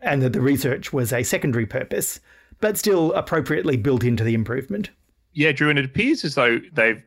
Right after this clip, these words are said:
Speaker 2: they wanted to do a laboratory study as well. So across these eighteen centres, there was, you know, a population of a hundred and thirty-two, uh, clinical practitioners who had been involved in at least two of these, uh, outreach visits.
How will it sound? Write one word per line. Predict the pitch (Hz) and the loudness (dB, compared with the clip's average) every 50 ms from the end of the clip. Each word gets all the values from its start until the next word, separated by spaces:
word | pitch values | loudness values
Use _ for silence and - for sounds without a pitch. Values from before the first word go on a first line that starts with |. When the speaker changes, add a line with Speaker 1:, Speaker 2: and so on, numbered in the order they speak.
| _ - | _ 0
Speaker 2:
they | 110 104 107 104 | 0 2 2 2
wanted | 101 123 123 123 120 | 0 -2 -2 -2 -4
to | - - | -4 -6
do | - 104 101 | -2 -2 0
a | |
laboratory | 95 95 90 - 98 101 113 - - 107 | 0 -2 0 2 2 2 2 0 -2 -8
study | - - 104 95 95 92 | -4 -2 -2 0 0 -2
as | 90 87 - | -4 -4 -2
well. | 95 101 104 101 | 0 0 0 0
So | 92 - - 107 104 107 104 - - _ _ _ _ _ - | 0 0 0 2 2 2 0 -2 -8 _ _ _ _ _ -4
across | 131 131 - 220 247 - | -4 0 0 0 -2 0
these | - 208 175 - - | 0 -2 -2 0 0
eighteen | 123 123 127 127 127 113 104 101 95 | 0 0 0 0 -2 -2 -2 -2 -4
centres, | - - - - - - 101 107 123 120 - 92 90 85 - | -6 -8 -8 -10 -6 -4 -4 -4 -4 -6 -6 -8 -8 -6 -6
there | 98 92 92 | -4 -4 -4
was, | 98 95 95 - - - _ | -4 -6 -6 -10 -14 -18 _
you | - 98 | -10 -8
know, | 92 90 - - | -6 -6 -4 -6
a | 104 | -4
population | - 175 180 - 156 127 123 - - 117 | -2 -2 -2 0 0 0 0 0 -2 -4
of | 101 101 | -2 -2
a | 98 | -2
hundred | - 131 139 139 120 | -2 -2 -4 -4 -6
and | 113 104 - - | -6 -8 -4 -2
thirty-two, | 110 104 101 95 87 - - 113 104 101 98 95 - _ _ _ _ _ _ - | 0 0 0 -2 -4 -4 -2 0 0 0 0 -2 -8 _ _ _ _ _ _ -4
uh, | 92 90 | -4 -4
clinical | - - - 113 101 95 - 95 | -4 -2 -4 -4 -4 -4 -6 -8
practitioners | 92 - - 87 - - - 135 127 - 117 95 87 87 - - _ - - | -6 -4 -4 -4 -4 -4 -6 -6 -4 -4 -4 -6 -6 -6 -8 -14 _ -10 -8
who | 113 107 104 104 101 101 98 - | -4 -4 -2 -2 -2 -4 -4 -4
had | - 107 104 98 - | -2 -2 -2 0 0
been | 104 104 98 | -2 0 0
involved | 95 92 - 107 107 113 117 110 - | -4 -4 0 0 2 2 0 0 -4
in | 101 95 | -4 -4
at | 98 - | -4 -2
least | - 135 165 156 - - - | 0 -2 -2 -2 -4 -8 -10
two | - - 117 107 95 87 82 - | -4 0 0 0 0 -2 -4 -6
of | 92 87 - _ | -6 -6 -6 _
these, | - 92 92 90 92 90 - 101 | -2 0 0 0 -2 -2 -2 -2
uh, | 92 90 90 - - | 0 0 0 0 0
outreach | 95 92 95 - 95 92 92 - - - | 0 0 0 0 -2 -4 -4 -4 -6 -6
visits. | 101 - - - - - | -6 -6 -6 -8 -8 -12